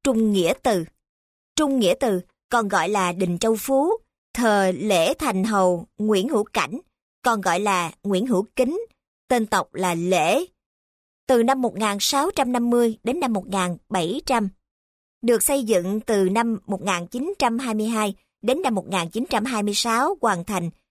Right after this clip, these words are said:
Hiện tọa lạc tại góc đường Nguyễn Văn Thoại và đường Trần Hưng Đạo, thành phố Châu Đốc, tỉnh An Giang.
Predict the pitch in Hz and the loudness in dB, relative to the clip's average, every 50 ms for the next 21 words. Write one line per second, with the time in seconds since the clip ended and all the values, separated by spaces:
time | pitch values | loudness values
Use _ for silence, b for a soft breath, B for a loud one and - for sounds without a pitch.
0 | _ _ _ _ _ - 254 220 202 208 226 247 233 - 226 190 170 185 214 214 | _ _ _ _ _ 0 2 4 4 2 2 -2 -2 0 0 0 2 0 0 0
1 | 190 180 - _ - - 165 185 196 277 339 - 226 220 202 185 180 170 185 185 | -2 -4 -4 _ -4 -4 -2 -2 -2 -4 -2 0 0 0 0 0 0 -2 -2 -2
2 | 190 269 359 277 226 214 - - 220 185 175 170 175 190 214 196 - - 190 180 | -2 -2 -2 -2 -4 -4 -4 -4 -2 0 0 0 0 0 -2 -4 -4 -2 -2 -2
3 | 180 180 180 175 175 170 - - 208 190 180 185 214 220 214 214 208 185 165 175 | 0 0 0 0 -2 -4 -4 -2 -2 0 0 0 -2 -2 0 0 0 2 2 2
4 | 185 190 - - 240 196 160 151 220 247 294 - 269 233 214 208 247 294 370 - | 0 -2 -4 -6 -6 -6 -6 -4 -4 -4 -2 0 0 0 2 2 2 0 0 -2
5 | - _ _ - 202 180 220 247 247 233 226 220 214 220 220 226 220 | -8 _ _ -6 -6 -4 -2 -2 -2 0 0 0 0 0 0 0 0